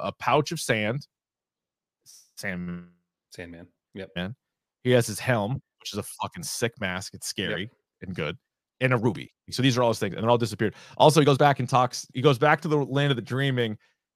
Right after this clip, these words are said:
Speaker 1: and he talks with, uh, Cain and Abel, which
Speaker 2: Yes.
Speaker 1: is pretty sweet.
Speaker 2: And
Speaker 1: Cain just
Speaker 2: Goldie,
Speaker 1: keeps
Speaker 2: the,
Speaker 1: fuck-
Speaker 2: the cutest goddamn thing. Uh, the baby gargoyle is the cutest goddamn thing
Speaker 1: Yep.
Speaker 2: I've ever seen.
Speaker 1: And then he had to give him another one.
Speaker 2: Yep.
Speaker 1: Right? Was one of them Gold? No, uh, the first one was Gregory, I think, right?
Speaker 2: Gregory, and then the next one was Goldie.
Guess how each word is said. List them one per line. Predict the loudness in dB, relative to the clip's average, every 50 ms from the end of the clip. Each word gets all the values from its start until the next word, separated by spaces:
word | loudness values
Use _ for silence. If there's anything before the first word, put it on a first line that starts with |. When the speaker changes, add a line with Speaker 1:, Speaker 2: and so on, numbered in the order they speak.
| _ 0
Speaker 1:
and | 2 2 4 2 2
he | 0 0
talks | 2 2 2 2 0 -2
with, | -6 -4 -2
uh, | -2 0 0 0 -2 -4 -6 -4
Cain | -2 0 2 2 0
and | 0 0
Abel, | 0 0 0 0 -4 -6 -8 -8 _ _ _ _ _ _ _ _ _ _ _
which | -2 0
Speaker 2:
Yes. | 0 0
Speaker 1:
is | -2
pretty | -4 -4 -4
sweet. | -6 -8 -8 -8 -8 -8 _ -2
Speaker 2:
And | -2 -2 2 6
Speaker 1:
Cain |
just |
Speaker 2:
Goldie, | 8 10 10 10 8 4
Speaker 1:
keeps | 0 -2 -2
Speaker 2:
the, | -2
Speaker 1:
fuck- | -2 -4
Speaker 2:
the | -4
cutest | -2 -2 0 0 0 0 -2 -2
goddamn | -2 -4 -2 -2 -2 -4 -2 -2
thing. | -4 -4 -4 -4 -6 -10 -14
Uh, | -16 -16 -14 -12
the | -10 -4
baby | 0 0 0 2 2
gargoyle | 4 4 2 2 2 -2 -4 -4 -6
is | -8 -12
the | -14
cutest | -14 -12 -12 -12 -12 -10
goddamn | -10 -10 -10 -10 -12 -12
thing | -12 -12 -12
Speaker 1:
Yep. | -12
Speaker 2:
I've | -14
ever | -16 -16
seen. | -16 -18 -20
Speaker 1:
And | -20 _ _ _ _ -6 -2
then | -2
he | 0
had | 0
to | 0
give | -2 -4
him | -4 -4
another | -4 0 2 2 2 2 0
one. | -2 -6 -12 -14 -16 -14 _
Speaker 2:
Yep. | -6 -4 -2 0
Speaker 1:
Right? | 2 2
Was | 2 2 4 4
one | 4 4
of | 6 4
them | 2 6
Gold? | 8 8 8 8 8
No, | 6 6 6 2 2 4
uh, | 6 6 6
the | 4 4
first | 2 2 2 2
one | 2
was | 0 0 -2 -6 _ -4 0
Gregory, | 2 2 2 2 0 -2 -2
I | -2
think, | -2 -4 -6 -8 -6 -4
right? | 0 4 6
Speaker 2:
Gregory, | 6 6 4 2 -6 -6
and | -6 -4
then | -4 -2
the | 0 -2
next | -2 -2
one | -6 -10
was | -10 -6
Goldie. | -4 -4 -4 -4 -6 -10 -14 -16 _